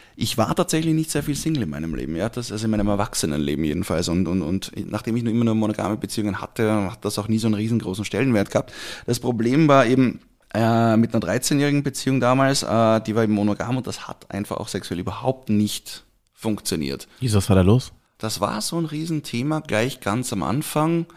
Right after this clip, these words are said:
Speaker 1: Da haben wir mal drüber geredet, so von wegen, das ist das Übliche, was man halt so quasi, äh, mal, mal, mal diskutiert, wenn zwei Männer miteinander Sex haben, so quasi,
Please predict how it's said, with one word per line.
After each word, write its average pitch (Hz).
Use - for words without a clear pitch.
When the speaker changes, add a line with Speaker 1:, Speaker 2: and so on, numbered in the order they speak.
Speaker 1:
Da 123
haben 135
wir 165
mal 160
drüber 151
geredet, 131
so 139
von 117
wegen, 123
das 107
ist 113
das 107
Übliche, 104
was 92
man 90
halt 82
so -
quasi, 76
äh, 80
mal, 85
mal, 87
mal 90
diskutiert, 95
wenn 101
zwei 87
Männer 95
miteinander 110
Sex 104
haben, 107
so 113
quasi, 101